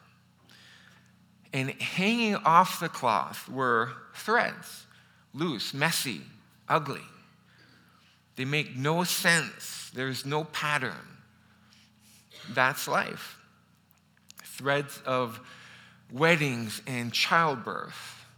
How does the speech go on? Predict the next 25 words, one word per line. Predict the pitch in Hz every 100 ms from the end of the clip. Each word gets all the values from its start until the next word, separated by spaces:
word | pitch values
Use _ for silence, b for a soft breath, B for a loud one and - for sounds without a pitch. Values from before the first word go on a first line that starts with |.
| B B 123
and | 117
celebration | - 160 147 127 120 156 170 - 110 92 78 - - - - B B B B 117
are | 113
mixed | 139 165 - -
in | 156 160 123
with | 110
threads | - 131 127 131 -
of | - 110 101 - 113
death | 151 151 - - - -
and | 120 113
sickness | - - 175 131 80 78 - -
and | 113 -
suffering. | - 143 - 92 67 - - - b b b b b b b _ _ _ _ _ _ _ - -
But | 127 123
on | 139
the | 139 -
other | 208 233
side | 143 - 101 101 107
of |
the | 107
cloth | - 80 80 139 - - - _ b b b b
is | 117 120
a |
beautiful | 120 175 226 226 - 85 - - _ _ _ _ -
tapestry | - 202 190 - - -